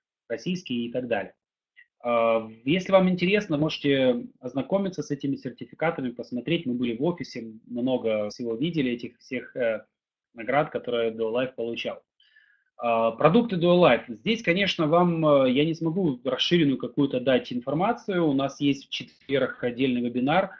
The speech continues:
который посвящён продуктам Duolife, и на этом вебинаре вы сможете более подробно ознакомиться, но я постараюсь так очень бегло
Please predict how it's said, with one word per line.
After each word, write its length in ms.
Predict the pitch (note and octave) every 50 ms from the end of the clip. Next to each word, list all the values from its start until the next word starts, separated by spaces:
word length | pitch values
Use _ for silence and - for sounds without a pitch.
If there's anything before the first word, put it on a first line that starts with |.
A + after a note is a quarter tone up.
| - _ _
который 280 | - B2 - C3 B2 A#2+
посвящён 560 | - A#2+ - - A#2 - - C3+ A#2+ A2+ -
продуктам 680 | - B2+ C3 B2+ C#3 B2+ A#2 - - A#2 G2+ G2 G2 - _ _ _ _ _ _ -
Duolife, 460 | A#2 A#2 A#2 B2+ D3+ F3 G3+ G3 - -
и 680 | - - C3 B2+ C3 C3 C3+ C3 C3 C3 B2 A#2+ A#2 - _ _ _ _ -
на 100 | B2+ C3
этом 180 | - - B2+
вебинаре 420 | B2+ A#2+ B2 C#3 C3+ D#3+ E3+ D#3 B2+
вы 80 | B2 B2
сможете 800 | - - C3 C#3 C3 - A#2 - B2+ B2 B2 A#2+ A#2 A2+ - _ _ _ _ -
более 220 | C3+ C3 B2+ B2
подробно 440 | - B2+ B2+ C#3+ D#3 D3+ B2+ A2+ A2
ознакомиться, 580 | A2 G#2 A2+ B2+ - - B3+ B3+ B3 - - C#3+
но 120 | C3+ C#3
я 320 | C#3+ D#3+ F#3 G#3 G3+ - - _ _
постараюсь 500 | - D3 - - E3+ E3+ F3 F3 E3 E3+
так 160 | - D#3 - D#3
очень 400 | D3+ - D#3+ D3+ C#3 C3 B2 - -
бегло 520 | C#3+ E3 F3+ E3 D3 C#3+ C#3 C3 A#2 -